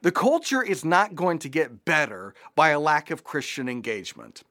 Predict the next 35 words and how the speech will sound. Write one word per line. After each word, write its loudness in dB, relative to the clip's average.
And 4
if 2
we 4
misconstrue 2
and -4
misrepresent 0
sin 2
as -4
being -6
external, -4
then 4
we 0
cannot 2
live -2
in. -14
If -6
you're 6
in 4
the 6
world 0
talking 0
to -4
non-believers, 0
you 0
might 6
hear 0
some -4
profanity. -4
And -6
hearing 2
profanity 0
is -8
a -10
sin, -4
right? 0